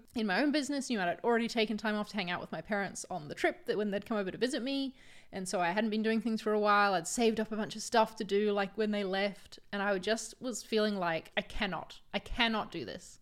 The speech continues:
I need to stop." And so slowly, you know, winding down on side projects, I just decided to, like, cut off everything. And I was like, "Yep, nothing."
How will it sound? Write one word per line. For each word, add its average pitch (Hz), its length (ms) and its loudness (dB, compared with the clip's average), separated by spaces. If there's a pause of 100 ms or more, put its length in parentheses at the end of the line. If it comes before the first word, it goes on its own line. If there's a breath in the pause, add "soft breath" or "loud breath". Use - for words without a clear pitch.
I 208 160 2
need 226 240 4
to 220 120 -2
stop." - 380 -4 (140)
And 208 120 -2
so 180 420 2
slowly, 185 600 -4 (140)
you 214 160 -2
know, 156 120 -8
winding 185 360 0
down 190 200 2
on 175 100 -4
side 156 220 -4
projects, 156 480 -8
I 214 160 8
just 214 200 0
decided 180 440 2
to, 190 100 -2
like, 160 180 -2
cut 156 160 0
off 160 120 -6
everything. - 520 -6 (280 loud breath)
And 214 120 2
I 202 60 6
was 190 180 2
like, 180 280 4
"Yep, 247 360 2
nothing." - 480 -4